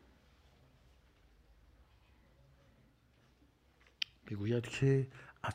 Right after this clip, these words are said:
جابر بن یزید جعفی حرفای ممتاز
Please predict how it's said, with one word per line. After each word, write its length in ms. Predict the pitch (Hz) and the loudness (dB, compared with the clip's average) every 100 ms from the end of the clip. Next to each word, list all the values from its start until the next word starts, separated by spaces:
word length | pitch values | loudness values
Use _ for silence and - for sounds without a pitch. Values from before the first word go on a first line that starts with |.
| - | -4
جابر 280 | 101 90 | -4 -4
بن 520 | 87 87 87 85 82 87 | -8 -8 -8 -6 -6 -8
یزید 680 | - 95 101 87 87 85 - | -8 -10 -10 -8 -8 -10 -12
جعفی 600 | - - - - - 135 120 - - - - - - - _ - - - - - - _ _ _ _ - - - _ - - - - - - - _ - | -8 -8 -8 -14 -2 -2 -2 -8 -20 -20 -20 -20 -20 -20 _ -20 -20 -20 -20 -20 -20 _ _ _ _ -20 -20 -20 _ -20 -20 -20 -20 -20 -20 -20 _ -6
حرفای 500 | - 85 - 113 135 | -2 -2 0 2 2
ممتاز 680 | 104 90 80 - 110 98 | 2 -2 -4 -6 -6 -6